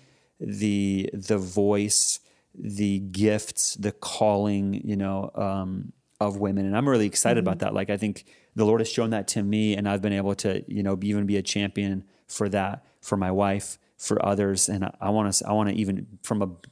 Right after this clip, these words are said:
Speaker 1: as a Bible teacher, as a Bible guy, I wanna be a champion for that, 'cause I really believe that's the nature of God. It's,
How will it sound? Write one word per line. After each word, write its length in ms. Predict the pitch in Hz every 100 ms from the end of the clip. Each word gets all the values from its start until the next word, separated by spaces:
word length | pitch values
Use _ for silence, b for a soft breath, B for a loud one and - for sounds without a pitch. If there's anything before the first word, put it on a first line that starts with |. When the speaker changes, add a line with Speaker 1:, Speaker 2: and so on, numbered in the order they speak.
| -
Speaker 1:
as 180 | - 117
a 40 |
Bible 380 | 98 98 101 110
teacher, 340 | - - - 104
as 140 | 98
a 60 | 98
Bible 320 | 95 101 107
guy, 340 | 98 92 101 b b b b -
I 100 | 107
wanna 220 | 110 107
be 100 | 104
a 60 | 104
champion 480 | - 107 107 107 107
for 140 | 110
that, 180 | 104 104
'cause 140 | 113
I 60 | 107
really 280 | 107 110 107
believe 240 | 107 104
that's 220 | 95 95
the 80 | -
nature 340 | 98 98 - 101
of 100 | 90
God. 260 | 101 101
It's, 160 | 101 -